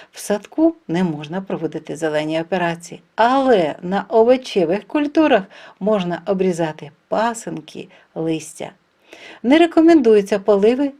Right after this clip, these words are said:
та підживлення в знаці Терези. Це час стихії повітря. Рослини зайняті, зайняті диханням в цей час. Двадцять третього липня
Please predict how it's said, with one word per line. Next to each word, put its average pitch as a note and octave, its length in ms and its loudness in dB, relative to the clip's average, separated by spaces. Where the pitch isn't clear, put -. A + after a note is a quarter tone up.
та C4+ 160 2
підживлення F#3+ 840 -4
в D#3 40 -14
знаці D#3 600 -8
Терези. D#3 720 -6
Це C#4 180 2
час F4+ 280 2
стихії A3+ 500 -4
повітря. F3+ 600 -2
Рослини F3+ 480 -4
зайняті, F3+ 640 -6
зайняті F3 640 -4
диханням D#3 580 -6
в E3 40 -20
цей D#3 220 -10
час. - 400 -12
Двадцять E3+ 440 -4
третього E3+ 500 -2
липня B3 500 -2